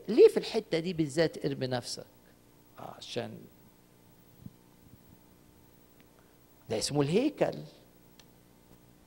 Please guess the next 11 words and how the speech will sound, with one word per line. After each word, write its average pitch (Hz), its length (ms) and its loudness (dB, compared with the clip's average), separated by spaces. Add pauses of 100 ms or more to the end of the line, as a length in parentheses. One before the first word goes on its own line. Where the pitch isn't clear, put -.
(200)
كأن 214 500 8
لما 180 520 2
يرمي 247 340 4
نفسه 254 280 0
من 208 60 -2
الحتة 240 340 0
دي، 247 540 -2
ده 208 180 2
موضوع 208 420 0
هيبقى 190 480 0
يعني 156 480 -6